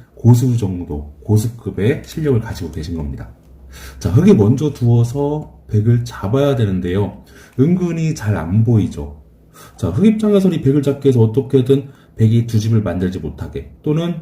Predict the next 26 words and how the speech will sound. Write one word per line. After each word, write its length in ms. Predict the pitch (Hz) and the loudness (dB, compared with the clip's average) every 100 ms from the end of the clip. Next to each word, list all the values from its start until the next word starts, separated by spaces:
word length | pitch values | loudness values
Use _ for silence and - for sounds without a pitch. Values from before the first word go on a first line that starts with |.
| - | -8
집을 320 | - 107 113 | 0 4 4
줄여가는 560 | 110 95 92 82 80 76 | 2 -4 -4 -6 -8 -10
수, 180 | - - _ _ - | -14 -18 _ _ -2
이런 260 | 131 170 | 0 0
것만 220 | 165 151 127 | -2 0 0
이제 160 | 107 | 0
보통 320 | - 107 107 | -2 -2 0
생각하는데 760 | 107 135 135 110 90 90 107 - - _ | 0 -2 -6 -6 -4 -2 -2 -4 -18 _
이 100 | 113 | 2
문제는 640 | 143 156 143 135 139 135 - | 4 2 2 0 0 -6 -12
그거하고는 460 | - 110 117 110 101 | -2 4 4 4 0
약간 340 | 80 - 95 | -6 -8 -8
거리가 460 | 92 - 90 92 78 | -8 -8 -6 -6 -6
멉니다. 380 | 76 73 73 - - _ _ _ _ - - | -8 -8 -10 -14 -20 _ _ _ _ -20 -8
자, 100 | 160 | -4
어떻게 340 | - 147 - | 0 0 0
하면 220 | 147 143 | -2 0
흑이 160 | 147 147 | 0 0
먼저 340 | 98 92 104 | 0 2 0
두어서 580 | 107 92 82 - 110 - - _ | 0 -2 -2 -2 -4 -6 -18 _
백을 220 | 95 90 | -4 -4
잡을 280 | - - 78 | -6 -8 -10
수 140 | 82 78 | -10 -14
있을지 300 | - - 76 | -18 -14 -10
한번 500 | 71 76 95 - - | -8 -4 -4 -6 -10
살펴볼게요. 680 | - - 139 - - 65 | -20 -6 -4 -4 -8 -10